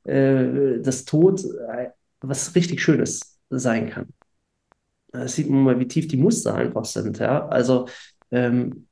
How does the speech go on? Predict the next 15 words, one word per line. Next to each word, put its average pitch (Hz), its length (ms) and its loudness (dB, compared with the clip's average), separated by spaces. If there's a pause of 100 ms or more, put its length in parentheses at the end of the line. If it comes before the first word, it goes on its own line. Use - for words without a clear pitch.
(120)
dabei 131 180 2
müssten 147 300 2
wir 139 80 6
ja 131 100 6
froh 123 220 0
sein, 113 420 2
äh, 113 540 -2
Teile 117 320 0
von 113 140 -4
uns 110 120 -4
sterben 104 380 -4
zu 101 160 -10
lassen, 98 380 -6
ja, 101 840 -4
äh, 95 40 -4